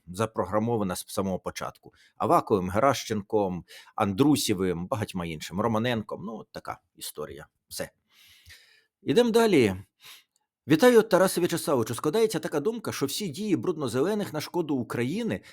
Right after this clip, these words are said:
не через тупість чи зраду, чи, скоріше, не тільки через це,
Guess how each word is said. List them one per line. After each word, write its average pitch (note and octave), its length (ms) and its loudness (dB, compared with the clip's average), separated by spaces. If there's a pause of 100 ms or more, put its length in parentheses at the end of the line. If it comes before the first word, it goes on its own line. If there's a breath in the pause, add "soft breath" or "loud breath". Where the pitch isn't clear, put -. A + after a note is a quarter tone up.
(120)
не F#3 220 2
через C3+ 420 -2
тупість - 520 -6
чи F3 120 0
зраду, C#3 500 -2 (180 soft breath)
чи, - 240 -4
скоріше, D#3+ 440 0
не F3+ 140 2
тільки C3 460 -4
через - 440 -4
це, D2 220 -8